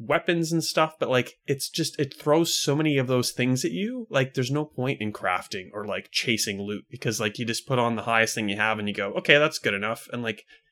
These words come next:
none of that matters. It's all superfluous. So, like, also, why are you chasing it in the first place?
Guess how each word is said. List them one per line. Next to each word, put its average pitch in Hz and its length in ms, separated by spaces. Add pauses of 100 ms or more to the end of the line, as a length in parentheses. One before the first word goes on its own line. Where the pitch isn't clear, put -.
(120)
none 127 200
of 139 80
that 143 220 (120)
matters. 110 460
It's - 100
all 110 140
superfluous. - 760 (300)
So, - 180
like, 98 280
also, 107 480 (180)
why 107 200
are 110 100
you 104 160
chasing 104 340
it - 40
in - 40
the - 80
first - 240
place? - 300